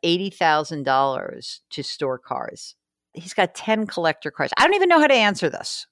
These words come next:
Can't you just rent car spaces? I don't know what to say to this. Mark, what's the answer? All right, here's the deal. We don't really know. I think that, you know,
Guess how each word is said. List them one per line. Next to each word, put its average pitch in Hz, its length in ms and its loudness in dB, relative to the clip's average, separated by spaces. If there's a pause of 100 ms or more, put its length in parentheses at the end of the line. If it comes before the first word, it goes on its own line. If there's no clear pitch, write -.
(300)
Can't 403 240 -2
you 480 80 4
just 427 160 2
rent 185 540 0
car 202 340 4
spaces? 269 800 -2 (120)
I 233 120 2
don't 190 140 2
know 135 100 -2
what 131 120 -6
to 120 80 -16
say 120 240 -6
to 123 80 -8
this. 127 180 -6
Mark, 214 240 2
what's 262 160 2
the 208 160 0
answer? 131 460 -2 (560)
All 196 80 8
right, 160 160 4
here's 240 240 4
the 208 80 0
deal. - 360 -6
We 208 180 2
don't 254 160 6
really 147 240 0
know. 120 320 -6
I 185 100 2
think 233 220 -2
that, 185 280 -2
you 196 80 2
know, 180 100 2